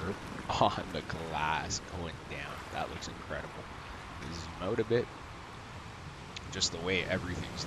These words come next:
looking. You got the rolling waves coming in, and of course going. So what this could be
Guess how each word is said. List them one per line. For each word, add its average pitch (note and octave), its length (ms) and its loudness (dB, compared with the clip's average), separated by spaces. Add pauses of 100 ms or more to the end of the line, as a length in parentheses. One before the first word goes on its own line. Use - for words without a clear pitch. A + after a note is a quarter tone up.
looking. F2 260 0 (320)
You - 80 4
got F2 80 6
the F2 140 2 (100)
rolling G2+ 400 4
waves F2 320 6
coming - 380 6
in, F2 180 2 (640)
and F2 120 4
of E2 100 2
course D#2 240 0
going. D#2+ 260 -4
So G2 240 10
what G#2+ 680 12 (320)
this A2+ 180 10
could - 260 6
be G2 120 2